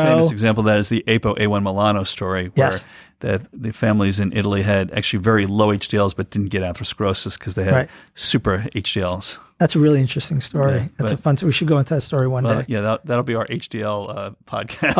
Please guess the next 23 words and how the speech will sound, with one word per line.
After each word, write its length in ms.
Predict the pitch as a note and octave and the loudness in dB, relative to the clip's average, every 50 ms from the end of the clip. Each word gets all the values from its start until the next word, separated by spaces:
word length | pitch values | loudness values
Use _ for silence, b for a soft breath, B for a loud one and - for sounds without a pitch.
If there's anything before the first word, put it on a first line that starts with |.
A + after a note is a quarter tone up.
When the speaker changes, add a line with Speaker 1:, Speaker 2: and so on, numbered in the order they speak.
| F3+ F3+ | 2 4
Speaker 2:
Okay, 220 | - A3 G#3+ F3+ | 4 2 4 4
that'll 220 | C#3+ C#3+ D#3+ G3 F3+ | 4 4 2 2 4
be 80 | D#3+ C#3+ | 2 0
fun. 320 | - - F3 D3+ C#3 B2 - | 0 0 0 0 -2 -6 -10
Speaker 1:
<laughs> 60 | _ _ | _ _
But 220 | A#2+ A2 G#2+ - - | -6 -6 -6 -6 -8
anyhow, 300 | - - A#2+ A#2 G#2 G2 - B B B B B B | -6 -4 -4 -4 -4 -6 -10 B B B B B B
all 80 | - D#3 | 0 2
right. 160 | C#3 A#2 A#2 | 2 2 0
So 340 | - - D3+ C#3 C3+ - _ _ | 0 2 2 2 0 -2 _ _
I'm 120 | - D#3 | -4 -2
gonna, 200 | F3+ G3 F#3+ - - - - F2 - | 0 0 -2 -2 -2 -8 -20 -12 -6
I'm 80 | C3+ D3 | -4 -2
gonna 160 | E3 D3+ B2 | 0 0 0
wrap 280 | B2 A#2+ C3+ C#3 C3+ - | 2 2 2 2 2 0
things 260 | - B2+ A#2+ A2 G#2 | 0 0 0 2 2
up 260 | B2 A2+ A2 G#2+ - | 2 2 2 0 -4
with 120 | - G#2 - | -6 -6 -4
the 120 | - A#2+ A2 | -4 -4 0
big 180 | A2 B2 G2+ | 0 0 0
question. 460 | - - G#2 G2+ - - - - - - - B B B B B B B B B B B B | 0 -4 -6 -4 -4 -8 -10 -10 -14 -16 -18 B B B B B B B B B B B B
Um, 360 | - - G#2+ G#2+ G#2 G#2 G#2 - - - | -4 0 0 0 0 0 -4 -6 -12 -16
I, 100 | - F2 | -18 -18